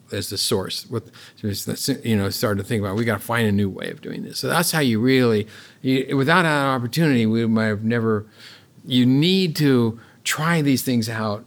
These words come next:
in, in the world. You know, these ideas sound wonderful in theory,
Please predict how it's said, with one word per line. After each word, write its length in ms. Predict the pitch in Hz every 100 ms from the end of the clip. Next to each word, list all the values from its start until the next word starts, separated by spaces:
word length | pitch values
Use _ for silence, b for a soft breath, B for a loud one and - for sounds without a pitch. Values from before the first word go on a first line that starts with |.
| -
in, 240 | 110 104 -
in 180 | 110 107
the 80 | 104
world. 540 | 104 113 101 98 123
You 120 | 117
know, 160 | 107 104
these 300 | 104 110 107
ideas 420 | 117 107 131 120
sound 420 | - - 110 101
wonderful 540 | 107 147 147 123 110 98
in 100 | 101
theory, 520 | - 58 - 62